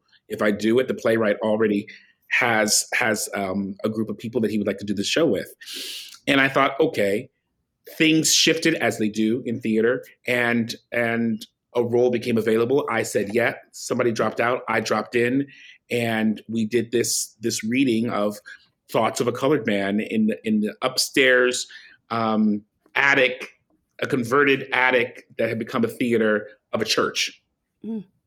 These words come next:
Speaker 1: is where we were five years ago. And we all felt something really unique in the room. And then I asked Keenan Scott if I could option his work, and he said yes. And, and we began a journey of knocking on doors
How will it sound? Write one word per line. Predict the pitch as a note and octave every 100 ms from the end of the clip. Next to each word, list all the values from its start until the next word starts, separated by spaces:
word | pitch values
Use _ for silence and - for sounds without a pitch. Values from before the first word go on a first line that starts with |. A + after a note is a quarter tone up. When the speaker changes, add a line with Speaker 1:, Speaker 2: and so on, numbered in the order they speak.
| _
Speaker 1:
is | - B2 A2
where | A2 G2+
we | G#2
were | F#2+ E2+ - - _ - - - - _
five | - B2+ G#2
years | G2+ G2 F2+
ago. | F2 - - - _ C#3+
And | D3 C#3 C3 C3 B2+ - - - - - - - _ _ _ _ _ _ _ _ _ -
we | C#3
all | C3+ C#3+ C#3+
felt | D#3 C#3
something | - B2+ C3 A#2+
really | A#2 A2
unique | G2+ G#2 G#2+ C3+ -
in |
the | A2
room. | G#2+ A#2 A#2+ C#3+ -
And | A2+
then | A2+
I | A#2
asked | A2 G#2+ - -
Keenan | - B2+ A2
Scott | - A2+ A#2
if |
I | A2
could | A2
option | A2 G2 - G#2
his | G2
work, | G#2 A#2+ - -
and | -
he | G#2+
said | - F#2+
yes. | G2+ C#3+ - - - _ _ _ _
And, | B2 A#2+ A#2 A2+ - -
and | A#2
we | A2+
began | A2+ A2+ A#2
a |
journey | A#2 A2+ A2+ A#2
of | A#2+ G2
knocking | A2 A2 - A#2+
on | A2+ G#2+
doors | G#2 G2+ G2+ G#2 - -